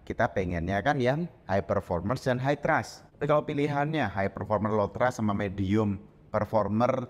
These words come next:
dan high trust, atau sama orang yang low performer dan high trust, kita bakal pilih yang mana? Nah, ternyata jawabannya di banyak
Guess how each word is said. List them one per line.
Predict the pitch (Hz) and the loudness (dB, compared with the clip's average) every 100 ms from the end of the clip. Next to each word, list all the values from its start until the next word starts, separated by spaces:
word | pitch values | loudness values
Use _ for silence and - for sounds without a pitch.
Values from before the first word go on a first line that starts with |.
| - | 0
dan | 104 95 92 - - | 2 2 -2 -8 -2
high | 107 | 0
trust, | 104 120 120 127 - | 2 2 2 0 -4
atau | 90 - 101 | -4 0 0
sama | 98 98 95 95 92 - | 0 -2 0 0 -2 -2
orang | 95 101 101 | 0 0 0
yang | 95 95 | 0 0
low | 113 | 0
performer | - 107 113 117 120 120 104 | 0 0 0 0 0 0 2
dan | 92 87 90 - | 0 0 -4 -2
high | 113 147 | 0 2
trust, | - 90 98 - | 0 -2 -4 -4
kita | - 156 | -2 -2
bakal | 113 104 | 0 0
pilih | 101 104 | 0 -2
yang | 104 | 0
mana? | 101 95 - - - | 2 0 -4 -14 -4
Nah, | 113 90 - - | -2 -2 -6 -8
ternyata | 85 90 135 | -4 -2 0
jawabannya | 107 85 87 85 113 139 139 - - - 113 | 0 0 0 0 0 0 -4 -12 -20 -8 -6
di | |
banyak | 90 87 85 101 | -2 -2 0 -2